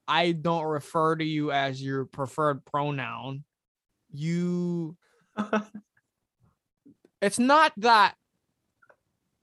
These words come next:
Speaker 1: <laughs> you're not allowed to cry.
Speaker 2: <laughs>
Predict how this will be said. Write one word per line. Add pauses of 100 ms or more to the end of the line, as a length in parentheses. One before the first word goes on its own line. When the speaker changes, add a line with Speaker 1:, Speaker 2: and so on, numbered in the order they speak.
Speaker 1:
<laughs>
you're
not
allowed
to
cry.
Speaker 2:
<laughs>